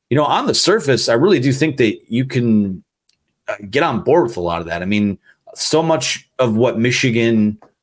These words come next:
has built over these last few years was, you know, the certain, uh, uh,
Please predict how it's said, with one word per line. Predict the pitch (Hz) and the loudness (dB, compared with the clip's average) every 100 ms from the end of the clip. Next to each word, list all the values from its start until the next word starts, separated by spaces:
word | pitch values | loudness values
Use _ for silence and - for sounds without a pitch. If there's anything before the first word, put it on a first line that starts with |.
| _ _ _ _ | _ _ _ _
has | - 104 | -2 -2
built | 90 90 151 160 - | -2 0 2 2 0
over | 110 95 | 0 0
these | 98 90 | -2 0
last | 95 92 - - _ | -2 -2 -6 -10 _
few | - 90 | -6 -4
years | 85 87 95 98 | -2 -4 -4 -2
was, | 92 90 92 90 - - _ _ _ _ _ - - | 0 2 2 -2 -8 -14 _ _ _ _ _ -18 -4
you | 107 | -2
know, | 98 | 0
the | 104 | 0
certain, | - 143 139 127 - - | 2 0 0 -4 -6 -4
uh, | 123 120 | -2 0
uh, | 120 | 0